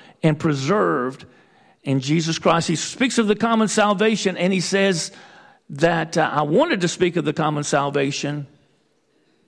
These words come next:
but it says, "It was needful for me to write unto you and to exhort you that ye should earnestly contend for the faith."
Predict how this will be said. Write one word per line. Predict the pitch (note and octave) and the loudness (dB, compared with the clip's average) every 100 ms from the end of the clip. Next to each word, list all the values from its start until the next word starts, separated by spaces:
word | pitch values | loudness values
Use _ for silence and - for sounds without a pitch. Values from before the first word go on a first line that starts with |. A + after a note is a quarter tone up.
| _ _ - - - _ _ | _ _ -20 -20 -20 _ _
but | - C#3+ | -2 0
it | C#3+ | 0
says, | - D3+ | 0 0
"It | D#3 D3+ | 0 0
was | C#3+ | -2
needful | D3+ A3+ A3+ A#3 | 2 2 2 0
for | G#3 G3+ | 0 2
me | G3+ | 2
to | F#3 | 2
write | D#3+ E3+ E3+ | 0 2 2
unto | E3+ E3 | 0 -2
you | D#3 F3 E3 | 0 2 2
and | D#3 | 0
to | C#3+ | -2
exhort | D3 C#3+ F3+ G3 F#3+ | -2 -2 0 0 0
you | D#3 D#3 D#3+ - - | 0 2 0 -6 -4
that | C#3+ | -4
ye | D#3+ E3+ | 0 0
should | - C#3 - | 0 -2 0
earnestly | A3+ D4+ D#4+ - - D4+ D4 C#4+ - _ _ _ _ _ _ _ _ _ | 2 4 2 0 -2 0 -2 -6 -18 _ _ _ _ _ _ _ _ _
contend | E3+ D3+ - A3+ A3 | -2 0 0 -2 -2
for | G#3 | -2
the | F#3 | -2
faith." | F3+ G#3 - - - - | -2 -4 -4 -10 -18 -20